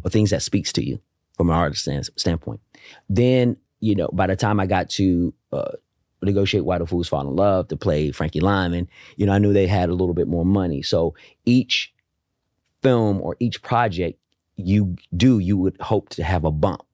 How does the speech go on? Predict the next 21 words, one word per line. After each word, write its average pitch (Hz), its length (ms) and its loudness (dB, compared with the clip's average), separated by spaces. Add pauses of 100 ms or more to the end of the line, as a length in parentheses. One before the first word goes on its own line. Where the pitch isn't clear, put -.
So - 140 -6
you 90 140 2
wanna 90 180 2
get 87 160 0
a 82 60 -2
little 82 380 0
increase 90 460 -2
in 80 120 0
pay. 85 300 -2 (320)
And - 100 -4
I 90 60 2
was 85 140 0
able 82 180 0
to 80 60 0
do 85 200 0
so 76 240 -2
with 71 200 -4
that. 71 280 -2 (160)
Um, - 440 -14 (560)
and 98 340 2
there's 104 360 2